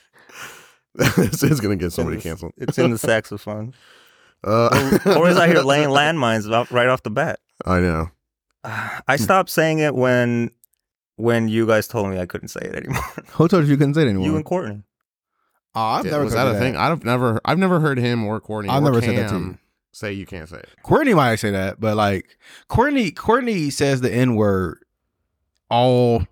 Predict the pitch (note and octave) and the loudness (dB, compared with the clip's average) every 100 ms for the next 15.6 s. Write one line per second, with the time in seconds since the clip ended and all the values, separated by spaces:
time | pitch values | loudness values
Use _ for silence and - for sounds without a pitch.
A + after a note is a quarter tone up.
0 | _ G#2+ G#2+ G2+ G2+ A2+ - C#3 G2 F3+ | _ -4 -2 0 -4 -8 -8 -4 -2 -2
1 | A2 D#3 A3+ G3 E3+ D3 - A#2+ - - | 0 2 2 2 0 -2 -6 -10 -12 -20
2 | - _ C#3+ A3+ B3 E3 E3+ D#3+ A#2+ A2+ | -20 _ 0 0 0 -2 2 2 0 -4
3 | - C3 A2 G2+ G2 G2+ F2+ E2+ - - | -4 -4 -2 -4 -4 -4 -4 -8 -10 -4
4 | A2 A#2+ C3+ C#3 C#3+ _ A#2 A2+ A2+ G#2 | 0 2 2 0 -4 _ -2 0 0 -2
5 | - A2+ - G#2 G#2+ G#2 D#3 D3 A#2 E2+ | -2 -4 -4 -6 -4 2 4 4 2 -2
6 | D2+ F2 D2 C2 A#1 A#1+ G1+ - B2 A#2 | -4 -6 -6 -8 -12 -14 -16 -6 -2 0
7 | A2 G2 F#2+ - D3 F3+ G3+ F3 C#3+ B2+ | 0 -4 -8 -4 2 2 2 0 0 0
8 | A2 B2+ C#3 C3 B2 C3+ B2+ B2 A2 G2+ | 0 2 4 4 2 0 0 -2 -2 -4
9 | - _ _ - D3 D3 C3 A2+ B2+ B2+ | -12 _ _ -4 -2 -2 -4 -2 0 -2
10 | A2+ A#2+ A2+ G#2+ G2+ A#2 F#3 E3 E3 C#3+ | -2 0 0 0 0 2 2 4 2 2
11 | D3 B2+ B2+ B2 A#2+ B2 A#2 A#2+ A2+ A#2 | 2 0 0 0 -2 -2 -4 -6 -6 -6
12 | G#2+ G#2+ B2 G#2+ A#2+ B2 A2 A2 A2 C#3 | -8 -6 -4 -2 0 0 0 -2 0 2
13 | D3+ C#3 C3 A#2+ A2+ G2 F2+ E2+ F#2+ D#2+ | 2 2 4 4 2 0 -2 0 0 -2
14 | D2+ D#3 D3+ E3+ E3 D#3+ - D#3 D3+ C#3+ | 0 2 4 4 2 4 4 4 2 0
15 | C#3 C#3 - C3+ B2+ C3+ | -2 -6 -6 -6 -4 -6